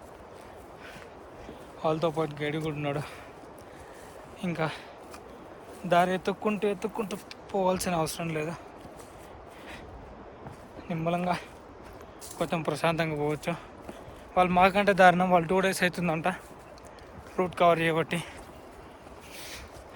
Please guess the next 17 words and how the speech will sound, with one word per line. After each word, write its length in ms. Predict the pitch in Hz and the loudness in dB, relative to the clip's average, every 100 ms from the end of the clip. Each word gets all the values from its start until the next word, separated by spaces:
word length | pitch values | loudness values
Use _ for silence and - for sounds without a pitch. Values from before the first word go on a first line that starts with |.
| - - - - | -16 -16 -14 -2
మేము 140 | 185 175 | 0 6
వన్ 140 | 175 175 | 6 8
డేలో 220 | 190 190 | 10 12
వాళ్ళని 220 | 180 185 160 | 12 10 4
రీచ్ 180 | 175 175 | 0 0
అయిపోయినాం. 340 | 160 156 170 - - - - - - - - - - - - - - - - - | 0 0 -2 -6 -14 -16 -16 -16 -16 -16 -14 -12 -12 -12 -18 -18 -18 -18 -18 -2
యాక్చువల్గా 320 | 190 214 214 185 | 2 4 4 4
పొద్దున్నే 340 | 185 160 202 208 | 2 2 2 2
దొరుకుతుండే 400 | 190 180 202 196 196 | 2 2 2 8 10
వాళ్ళు, 160 | 190 190 | 10 8
కానీ 160 | 208 - - - - - - - - - - - - - - - - - - - - - - - | 4 0 -10 -16 -18 -18 -18 -18 -18 -18 -18 -18 -16 -14 -14 -16 -18 -18 -18 -18 -18 -18 -12 -2
ఏమైందంటే 440 | 180 196 196 190 208 - - - - - - - - 190 | 2 6 6 6 4 2 -6 -14 -16 -18 -18 -18 -8 -2
మేము 200 | 190 196 196 | 0 2 2
కొంచెం 460 | 190 202 226 214 190 | 2 0 2 6 10
ఆగుకుంటూ 380 | 190 185 196 196 190 | 10 8 4 8 8
ఆగుకుంటూ 300 | 185 196 190 | 8 4 2
వచ్చినాం. 320 | - 208 226 | 0 -2 -2